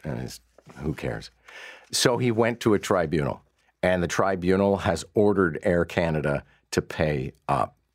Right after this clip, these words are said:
And there are, uh, many, many consumer implications to this. But more importantly, I would say, wait a second, you decided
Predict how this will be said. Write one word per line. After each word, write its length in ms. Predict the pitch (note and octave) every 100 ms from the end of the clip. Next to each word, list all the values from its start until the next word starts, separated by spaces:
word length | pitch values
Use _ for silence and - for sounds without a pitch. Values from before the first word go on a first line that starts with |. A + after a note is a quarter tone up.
| _ - - -
And 280 | A#2 B2 B2 -
there 220 | G3 F3+
are, 220 | A2+ F#2
uh, 60 | D#2
many, 640 | A1+ - F#2+ A2 C3+ C#3 A#2
many 240 | G2+ E2
consumer 600 | - C#2+ - E3 F#3+ F#2
implications 760 | B1+ - - C2+ - C2 -
to 100 | -
this. 360 | C2+ A#1 C#2+ - _ - - -
But 120 | B2+
more 200 | G3 C4
importantly, 640 | A#2 - G#2 C#3+ F#2 B1
I 100 | D#2
would 140 | F2+ F2+
say, 360 | A2+ G2 F#2+ - _ _ -
wait 120 | A#3+
a 60 | -
second, 400 | F#2+ - - - - -
you 260 | G#2+ D3+ C#4+
decided 680 | B3 - A#2+ A2 F#2 F#2